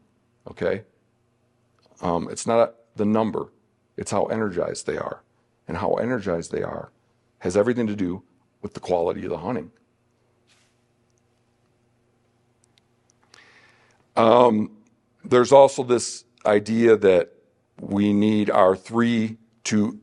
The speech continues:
increase diversity, equity, and inclusivity. And, and I do agree that hunting is predominantly a white male sport.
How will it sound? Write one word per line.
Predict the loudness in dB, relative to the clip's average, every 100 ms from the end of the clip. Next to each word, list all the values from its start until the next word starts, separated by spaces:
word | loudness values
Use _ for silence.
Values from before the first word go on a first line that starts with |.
| -6
increase | -4 -4 -4 -4 -4
diversity, | -2 -2 -2 -4 -8 -4
equity, | -4 -4 -8 -8 -12
and | -10 -12 -8
inclusivity. | -8 -6 -8 -6 -6 -6 -6 -10 -12 _ _ _
And, | -8 -8 -8 -14 -8
and | -6
I | -4
do | -2 -2 -2
agree | -4 -6 -6 -8 -12 _ _ _ _ _
that | -2 2 2 0 -10 _ _ _ _ _ _ _ _ _ _ _
hunting | -2 0 -2
is | -2 -2 -4 -8
predominantly | _ -2 0 0 -4 -6 -8 -8 -6
a |
white | -2 0 0 -2 _ _
male | -6 -4 -4 -8 -14
sport. | -20 -10 -2 -2 -2